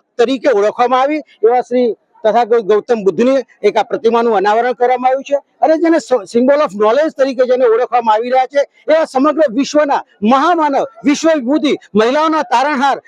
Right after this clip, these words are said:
મુક્તિદાતા, આવા અનેક રીતે જેમને નવાજવામાં આવી રહ્યા છે વિશ્વની અંદર, એવા ડોક્ટર બાબા સાહેબ આંબેડકરનું પણ આજે અહીંયા, અ, સ્ટેચ્યુનું અનાવરણ કરવામાં આવી રહ્યું છે. હું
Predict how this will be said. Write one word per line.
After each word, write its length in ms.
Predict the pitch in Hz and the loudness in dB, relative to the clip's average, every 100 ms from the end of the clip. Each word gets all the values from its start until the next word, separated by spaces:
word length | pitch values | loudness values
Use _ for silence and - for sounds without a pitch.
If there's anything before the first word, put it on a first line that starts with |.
| - | -2
મુક્તિદાતા, 720 | 233 302 - 339 294 285 254 - - | 0 0 0 0 0 0 -2 -2 -2
આવા 160 | 262 320 | 0 0
અનેક 440 | 233 269 349 381 | 0 0 0 0
રીતે 260 | 302 247 294 | -2 -2 0
જેમને 280 | 285 285 | 0 0
નવાજવામાં 640 | 240 214 262 269 277 269 226 | 0 2 0 0 -2 0 -2
આવી 160 | 240 | -2
રહ્યા 160 | 269 285 | -2 -2
છે 140 | 285 | -2
વિશ્વની 380 | 240 247 277 269 | -6 -4 -2 0
અંદર, 220 | 269 302 277 _ - | 0 0 -2 _ -2
એવા 100 | 247 | 0
ડોક્ટર 280 | 247 - 262 | 0 0 0
બાબા 220 | 233 226 | 0 0
સાહેબ 200 | 233 254 220 | 0 0 0
આંબેડકરનું 560 | 185 220 247 269 302 | 0 0 0 0 0
પણ 220 | 302 311 277 _ - | 0 -2 -4 _ -2
આજે 220 | 202 214 | 0 2
અહીંયા, 440 | 240 220 277 320 - _ - 208 | 0 0 0 -2 -4 _ -2 0
અ, 20 | |
સ્ટેચ્યુનું 540 | - 240 - 277 269 | 0 -2 0 0 0
અનાવરણ 380 | 226 226 220 233 | 2 0 0 -2
કરવામાં 400 | 196 165 185 254 | -2 0 0 0
આવી 140 | 320 | 0
રહ્યું 160 | 294 220 | 0 -2
છે. 160 | - 151 _ - | -4 -16 _ -2
હું 300 | 294 339 330 | 0 0 -2